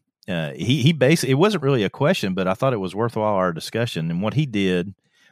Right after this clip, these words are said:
was he had a bicycle pump that he kept in his vehicle to help pump the tires up on his car.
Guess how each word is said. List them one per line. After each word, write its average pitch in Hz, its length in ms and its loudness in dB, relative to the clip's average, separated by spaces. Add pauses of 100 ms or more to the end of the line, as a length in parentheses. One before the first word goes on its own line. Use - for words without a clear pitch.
(120)
was 92 460 0
he 131 140 2
had 135 120 2
a 101 60 -2
bicycle 107 540 -4
pump 90 380 -6 (240)
that 90 140 -6
he 120 160 -2
kept - 340 -6
in 101 120 -2
his 95 220 -4
vehicle 104 520 -4
to 92 100 -6
help 101 280 -6
pump 104 300 -6 (280)
the 90 80 -12
tires 107 420 -4
up 98 200 -4
on 90 140 -4
his 80 160 -8
car. - 380 -6